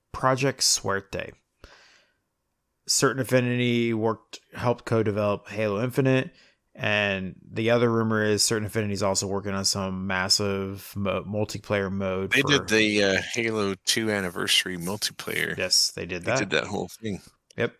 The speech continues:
Speaker 1: And they are supposedly also, another rumor with them is they're working on some kind of <sighs>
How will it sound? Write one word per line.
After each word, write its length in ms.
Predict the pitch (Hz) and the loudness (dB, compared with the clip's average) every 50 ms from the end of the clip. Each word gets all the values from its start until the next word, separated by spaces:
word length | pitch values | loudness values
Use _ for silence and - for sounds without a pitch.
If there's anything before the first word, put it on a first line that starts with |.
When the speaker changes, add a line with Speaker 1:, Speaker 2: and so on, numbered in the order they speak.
| _ _ _ - | _ _ _ -12
Speaker 1:
And 160 | - 131 120 113 | -8 -4 0 2
they 200 | 123 123 127 131 | 4 6 6 6
are 300 | 127 123 123 120 117 113 | 6 6 4 4 2 2
supposedly 480 | 110 - - 110 117 120 110 104 113 113 | 0 -2 -2 2 2 2 2 2 2 4
also, 600 | 110 107 110 - - 110 104 101 101 101 95 - - | 4 4 4 4 4 2 2 2 2 2 0 -4 -6
another 320 | - 107 104 120 120 120 110 | -6 0 0 4 4 4 4
rumor 300 | 107 107 104 104 104 101 | 4 2 2 2 2 0
with 160 | 101 101 - | 0 -2 -2
them 180 | - 107 104 98 | -2 -2 -2 -2
is 120 | 101 95 92 | -4 -4 -2
they're 160 | 104 101 95 | -2 0 0
working 380 | 95 101 98 - - 104 98 | 0 -2 -4 -4 -4 -4 -4
on 180 | 98 95 92 95 | -2 -4 0 2
some 380 | 92 - - 110 101 101 101 95 | 2 2 2 2 0 0 -2 -4
kind 340 | - 98 98 95 95 90 | -4 -4 -4 -4 -4 -2
of 340 | 92 90 87 85 85 90 - _ - - - - - - _ _ _ _ _ _ | -2 -2 0 -2 -4 -6 -10 _ -20 -20 -20 -20 -20 -20 _ _ _ _ _ _
<sighs> 0 | _ | _